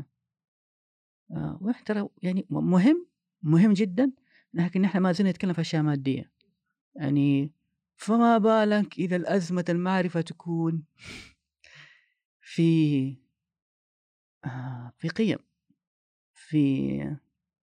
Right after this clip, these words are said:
في مبادئ. آه، يا، هذه، هذه والله ما حنوقف. و-، وكويس إنه نوقف. <laughs> لكن، يعني، يا، الموضوع، يعني،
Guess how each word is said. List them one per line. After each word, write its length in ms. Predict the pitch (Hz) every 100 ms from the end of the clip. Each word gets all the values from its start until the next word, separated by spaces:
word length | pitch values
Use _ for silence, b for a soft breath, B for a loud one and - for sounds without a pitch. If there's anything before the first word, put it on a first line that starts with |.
| _ _ _ -
في 60 |
مبادئ. 420 | 160 170 165 135 - _ _ _ _ _ _ _ _ _ _ 208 202
آه، 520 | 143 131 127 127 123 - _ _ _ _ _ -
يا، 160 | 175 175
هذه، 520 | 135 156 185 170 180
هذه 120 | 160
والله 160 | 175 156
ما 100 | 170
حنوقف. 800 | 143 139 143 - - - - _ _ 156
و-، 1160 | 127 143 143 139 143 147 147 143 139 - -
وكويس 380 | 135 175 196 165
إنه 80 | 156
نوقف. 600 | 160 143 175 175 - - - 403 -
<laughs> 460 | _ 302 339 269 -
لكن، 400 | 151 156 165 156
يعني، 300 | 151 147 170
يا، 160 | 185
الموضوع، 640 | 147 147 160 160 190 160 - b b b b b _ _ - - _ _ -
يعني، 640 | 147 147 147 147 147